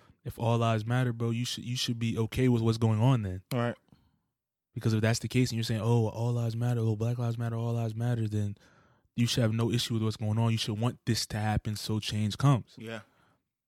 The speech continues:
Speaker 1: And like I said, sometimes if you want reform or you wanna change the system, you have to destruct the system that's in place.
Speaker 2: Mm-hmm.
Speaker 1: And destructing the system that's in place allows for one thing to happen, for you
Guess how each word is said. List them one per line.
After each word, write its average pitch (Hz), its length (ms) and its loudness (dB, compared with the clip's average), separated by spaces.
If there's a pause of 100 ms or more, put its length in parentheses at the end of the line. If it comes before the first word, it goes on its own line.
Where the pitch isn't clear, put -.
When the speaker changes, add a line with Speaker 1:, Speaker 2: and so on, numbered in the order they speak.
Speaker 1:
And 107 420 -2 (800)
like 110 140 -12
I 110 60 -6
said, 123 240 -4
sometimes 120 640 -4 (720)
if 107 140 -2
you 110 120 2
want 117 240 0 (340)
reform 113 720 0 (540)
or 117 80 -4
you 113 120 0
wanna 113 200 0
change 113 300 -2
the 104 60 -4
system, 110 520 -4 (560)
you 110 120 -2
have 110 80 0
to 117 80 -4
destruct 107 440 -2 (100)
the 117 80 -4
system 110 380 -2
that's 107 180 0
in 104 120 0
place. 117 360 4
Speaker 2:
Mm-hmm. 123 260 0 (920)
Speaker 1:
And 104 500 -2 (440)
destructing 120 420 0
the 113 40 0
system 113 360 -2
that's 107 220 -2
in 107 180 -2
place 131 560 4 (880)
allows 113 280 2
for 107 100 -6
one 107 180 -2
thing 110 180 -4
to 98 60 -6
happen, 113 320 0
for - 140 -8
you 104 200 0